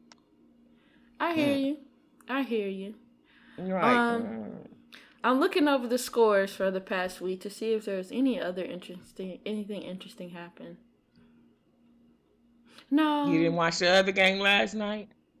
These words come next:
Speaker 1: No.
Speaker 2: You didn't watch them pitiful Cowboys?
Speaker 1: No, I, I, oh my goodness gracious. Um, Zeke, my man, Zeke, what, what, what's
Speaker 2: He,
Speaker 1: going on?
Speaker 2: yeah, he, he fumbled so-,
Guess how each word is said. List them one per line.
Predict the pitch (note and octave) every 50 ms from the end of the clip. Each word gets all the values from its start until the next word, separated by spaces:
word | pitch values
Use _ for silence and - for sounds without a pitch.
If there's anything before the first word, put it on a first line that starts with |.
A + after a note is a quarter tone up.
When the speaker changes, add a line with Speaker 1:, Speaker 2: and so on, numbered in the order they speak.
| _ _ _ _ - - -
Speaker 1:
No. | B3+ B3 A3 G3+ F#3 F3+ E3+ E3+ F#3 - - - _ _ _ _ _ _ _ _ _ _ _ _ _
Speaker 2:
You | - D#3
didn't | C#3+ D3 D3+ D#3
watch | D#3+ D#3+ D#3 -
them | F3+ F3
pitiful | E3+ - F#3+ F3+ F3 F3 - F3
Cowboys? | F3 G#3+ G#3 F#3+ F#3 F#3 F#3+ F#3+ F#3+ F#3+ F#3 F#3 F#3 - - - _ _ _ _ _ -
Speaker 1:
No, | B3+ C4+ C#4 D4 D4+ D4+ D4+ C4+ A3 -
I, | - A3 C4 C#4 C#4 -
I, | A3+ B3 C4+ C#4+ C#4 -
oh | A#3+ A#3 G3 - - F#3+
my | F#3+ F#3 F#3
goodness | - G#3+ A3 G#3 G3+ G3 -
gracious. | - A3 G3+ G3 G3 G3+ G3 - - - - _ _ -
Um, | G#3+ G#3+ G#3 G3+ G3+ G3 F#3+ F#3+ - - _ _ - - - _ _ _ _ - - - A#3+
Zeke, | - A#3 B3+ C4+ C#4 C4 G#3 - - - -
my | A3+ A#3
man, | A#3 B3 B3+ C4 B3 G#3 F#3+ F#3
Zeke, | F#3+ - C4 B3+ A#3 G#3 G3 -
what, | - C4 C4+ B3 - - -
what, | - A#3+ - - _ _ _ _ _ _ _ _ _ - - _ _ _ _ _
what's | - - -
Speaker 2:
He, | - G3
Speaker 1:
going | F#3 A3 A3 G#3+ G3+
on? | F#3+ A3+
Speaker 2:
yeah, | B3+ D#4 D#4+ D4
he, | C4+ B3+ D#4 D#4+ E4 E4 -
he | - A3 D4 E4
fumbled | E4 - D#4 D#4 D#4 B3 - -
so-, | - C#4+